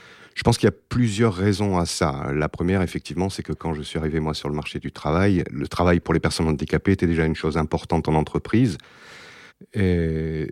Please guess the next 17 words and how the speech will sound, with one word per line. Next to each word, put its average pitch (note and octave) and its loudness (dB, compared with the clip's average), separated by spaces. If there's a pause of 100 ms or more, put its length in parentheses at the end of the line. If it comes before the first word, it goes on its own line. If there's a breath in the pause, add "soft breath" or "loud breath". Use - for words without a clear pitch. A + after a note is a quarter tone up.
d'autre G#2 2
part, F#2+ 0
j'ai - -2
commencé F2 2
ma D#2+ 4
carrière F2 4
en E2 2
sachant E2+ -2
que F2 2
je D#2 -2
sortirais - -2
pas D#2 0
faire D#2 -2
du C#2+ -2
reportage D#2+ 0
et D2 2
que D2+ 0